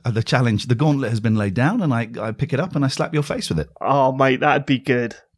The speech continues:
Speaker 2: Like a full, proper bowling, but that sounds
Speaker 1: Have,
Speaker 2: good.
Speaker 1: have all of
Speaker 2: That
Speaker 1: you got Oculus?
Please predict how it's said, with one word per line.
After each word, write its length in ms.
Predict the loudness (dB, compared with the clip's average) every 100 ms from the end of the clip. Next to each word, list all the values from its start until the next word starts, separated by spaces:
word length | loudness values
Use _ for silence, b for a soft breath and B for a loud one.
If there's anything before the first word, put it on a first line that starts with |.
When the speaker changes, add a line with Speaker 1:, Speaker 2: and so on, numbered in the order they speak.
| _ _ _ _ _ _ _ 0
Speaker 2:
Like 260 | 0 2
a 60 | 0
full, 640 | 0 0 4 4 4 2
proper 420 | 0 0 0 2
bowling, 680 | 0 4 4 4 4 2 -2 _
but 200 | -2 0
that 220 | 2 2 0
sounds 440 | 2 2 0 -4 2
Speaker 1:
Have, 120 | 4
Speaker 2:
good. 240 | 4 4
Speaker 1:
have 160 | 4 4
all 100 | 4
of 140 | 6
Speaker 2:
That 120 | 6 4
Speaker 1:
you 60 |
got 140 | 4 0
Oculus? 720 | -4 -4 -4 -4 -6 -8 -12